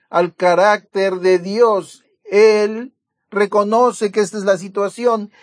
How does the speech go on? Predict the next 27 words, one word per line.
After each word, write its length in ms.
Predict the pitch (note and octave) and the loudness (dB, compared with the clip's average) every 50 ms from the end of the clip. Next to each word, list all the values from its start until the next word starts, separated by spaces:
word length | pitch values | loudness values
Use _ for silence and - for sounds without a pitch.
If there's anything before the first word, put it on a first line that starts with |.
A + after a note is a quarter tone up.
| _ _ _ | _ _ _
y 140 | - G#3 G#3+ | -2 2 4
él 220 | G#3+ A3 A3 G3 | 4 4 2 -2
sabe 1000 | - - - A3 G#3+ A3 A3+ A3 G#3+ G#3+ G#3 G#3 G#3 G#3 G#3 G#3+ A3+ C4 - _ _ _ _ _ _ | -8 -6 0 2 4 4 6 6 6 4 4 4 2 2 2 2 2 0 -2 _ _ _ _ _ _
que 180 | - - G#3 F#3+ | 0 2 2 2
Dios 340 | E3+ F#3+ G3 G3+ G3+ F#3+ E3+ | 2 0 0 2 0 0 0
no 140 | F#3+ G3 | -2 -2
está 300 | G3 E3+ - - F3+ E3+ | -2 -4 -2 0 0 0
bien 520 | E3 E3 F#3 F#3+ G3+ G#3 G#3 G#3 F#3+ F#3 E3+ | 0 0 -2 -2 0 0 0 0 -2 -4 -4
con 220 | - F3+ E3+ E3 | -2 -2 0 2
lo 100 | E3 E3 | 0 0
que 100 | D#3 E3+ | 0 -2
está 200 | D3 - F#3+ F3+ | -2 -2 -2 -2
pasando, 640 | F3 F3+ E3 - - F#3+ F#3+ F3+ E3 D3 B2+ G#2+ - _ _ _ _ _ _ _ _ _ _ _ _ _ _ _ _ _ _ _ _ _ _ _ _ _ _ _ _ _ _ _ _ _ _ _ _ _ _ | 0 -2 -2 0 0 0 0 0 -4 -8 -10 -12 -14 _ _ _ _ _ _ _ _ _ _ _ _ _ _ _ _ _ _ _ _ _ _ _ _ _ _ _ _ _ _ _ _ _ _ _ _ _ _
que 200 | - F3 F3+ F#3+ | -2 2 2 2
esto 180 | F#3 - - G3+ | 2 2 0 -2
es 120 | F3 - | 0 0
en 220 | G3 F3+ F3+ F3+ E3+ | 0 0 0 -4 -6
contra 600 | - - A3 A#3+ A#3+ A#3 A3 G3+ E3 G3 F#3+ F#3+ | -2 2 2 2 2 0 -4 -6 -2 0 2 2
del 200 | F#3 F3+ F3 E3 | 2 -2 -6 -4
carácter 720 | - F3 F3+ F#3+ G3 G3+ G#3 F#3+ - _ _ G3 F#3 F3 E3+ | -2 0 2 2 2 2 0 -2 -6 _ _ -4 -2 -2 -2
de 140 | F3 E3+ E3+ | -2 -2 -2
Dios. 720 | F3 G3+ A3+ A#3 A3+ G#3 F3+ - - - - - - _ _ _ _ _ _ _ _ _ _ _ _ _ _ _ - | -2 0 0 2 2 2 -2 -6 -12 -20 -20 -20 -20 _ _ _ _ _ _ _ _ _ _ _ _ _ _ _ -8
Y 160 | C#3+ D3+ D#3 | -2 0 0
entonces 440 | D3+ D3 - F#3 F3+ E3 E3 F3+ F3 | 0 0 0 -2 -2 -2 0 0 2
él 140 | F#3+ F#3 | 2 2
pregunta, 580 | F3+ F#3 F3+ F3 G3 G3+ G3+ G3 F#3+ G3 G3 F3+ | 2 0 -2 0 0 0 -2 -2 -2 0 0 0
"Señor, 360 | D#3+ F3+ F3 E3+ F#3 F3+ D#3+ | 0 -4 -4 -2 -2 -2 -2